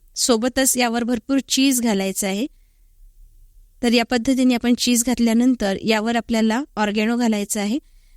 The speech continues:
तर ऑरगॅनो, चिली फ्लेक्स, तुमच्याकडे जर पिझ्झा मसाला असेल तर पिझ्झा मसालाही तुम्ही यावर घालू शकता. आता झाकण ठेवायचं, गॅसची फ्लेम लो करायची आणि चीज विरघळेपर्यंत आपल्याला शिजवून घ्यायचं आहे. बघू शकता, पिझ्झा इथे तयार झालेला आहे.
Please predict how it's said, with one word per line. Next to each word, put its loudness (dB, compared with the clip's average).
तर 2
ऑरगॅनो, 0
चिली 0
फ्लेक्स, -2
तुमच्याकडे 2
जर 0
पिझ्झा 2
मसाला 2
असेल 0
तर 0
पिझ्झा 0
मसालाही 0
तुम्ही -2
यावर -2
घालू -2
शकता. -8
आता 0
झाकण 2
ठेवायचं, 0
गॅसची 2
फ्लेम 2
लो 2
करायची -2
आणि 2
चीज 2
विरघळेपर्यंत 0
आपल्याला -2
शिजवून 0
घ्यायचं -4
आहे. -2
बघू -4
शकता, -2
पिझ्झा 2
इथे 0
तयार -2
झालेला 0
आहे. -4